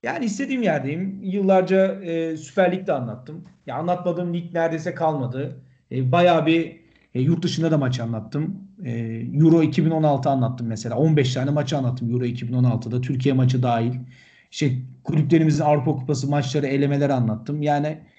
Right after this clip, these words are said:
e, ah şunu anlatsam çok iyi olur de-, diyeceğim bir organizasyon da yok. Ya tabii ki yani bir Dünya Kupası anlatmadım ama yani dünyanın sonu değil. Şu ana kadar anlatabildiğim, e, anlatabileceğim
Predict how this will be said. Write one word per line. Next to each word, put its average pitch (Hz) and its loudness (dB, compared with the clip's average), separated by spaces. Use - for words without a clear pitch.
e, 127 2
ah 165 6
şunu 170 4
anlatsam 160 0
çok - 0
iyi 160 4
olur 151 -2
de-, 147 0
diyeceğim 170 4
bir 185 4
organizasyon 170 2
da 139 -4
yok. - -8
Ya 127 -8
tabii 175 4
ki 139 -4
yani 113 -6
bir 143 -2
Dünya 160 2
Kupası 127 -2
anlatmadım 170 -2
ama 196 2
yani 165 0
dünyanın 202 4
sonu 208 0
değil. 156 -4
Şu 180 0
ana 170 2
kadar 170 -2
anlatabildiğim, 170 0
e, 147 -4
anlatabileceğim 165 2